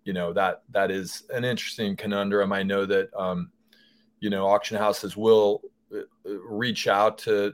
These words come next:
to clients and sort of check in with them and say, "Hey, we got a second," you know, or, you know, negotiate with, you know, the first person and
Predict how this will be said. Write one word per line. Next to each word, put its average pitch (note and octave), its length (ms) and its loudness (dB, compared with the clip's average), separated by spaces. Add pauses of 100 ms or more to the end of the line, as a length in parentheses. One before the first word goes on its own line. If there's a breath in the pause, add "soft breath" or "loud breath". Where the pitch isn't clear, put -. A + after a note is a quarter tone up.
to A2+ 140 -8
clients G#2 720 -2
and F2+ 240 -6
sort G2 260 -4
of F2 100 -10
check - 320 -2
in G#2 160 -2
with G2 160 -2
them G2 220 -2
and F#2 100 -6
say, G2 160 2
"Hey, G#2 160 0
we G2 140 -4
got G2 180 2
a F#2 60 0
second," A#2 720 2 (460 soft breath)
you G2 80 -4
know, F#2 320 2
or, F2 320 2 (320 soft breath)
you G2+ 80 -2
know, F2+ 180 2
negotiate G2+ 880 0
with, F#2 340 -4
you G2+ 120 -8
know, F2+ 120 -4
the F2 80 -6
first - 340 -6
person G2 580 -2
and F2 120 -4